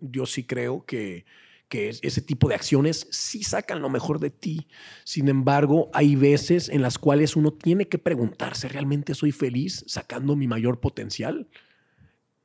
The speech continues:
¿Qué es la felicidad? La felicidad es algo bastante ambiguo, es algo bastante complicado. Si tú me preguntas,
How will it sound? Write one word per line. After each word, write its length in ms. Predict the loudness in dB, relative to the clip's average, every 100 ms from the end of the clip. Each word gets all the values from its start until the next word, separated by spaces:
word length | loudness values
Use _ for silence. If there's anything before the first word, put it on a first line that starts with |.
| _
¿Qué 160 | 0 2
es 120 | 4
la 120 | 2
felicidad? 640 | 2 -2 -2 -2 0 2 0 -2
La 140 | -4
felicidad 600 | -2 -4 -4 -2 0 4
es 380 | 4 2 -2 -6 -20 -20 -14
algo 280 | -2 4 6
bastante 500 | 4 2 2 4 4
ambiguo, 600 | 2 0 0 2 2 2
es 160 | 0 -2
algo 200 | 0 0
bastante 600 | -2 -4 -2 -2 -2 -4
complicado. 680 | -6 -6 -12 -4 -2 0
Si 140 | -2 -2
tú 160 | 0
me 80 | 0
preguntas, 840 | 0 -2 2 0 2 -2 -2 -6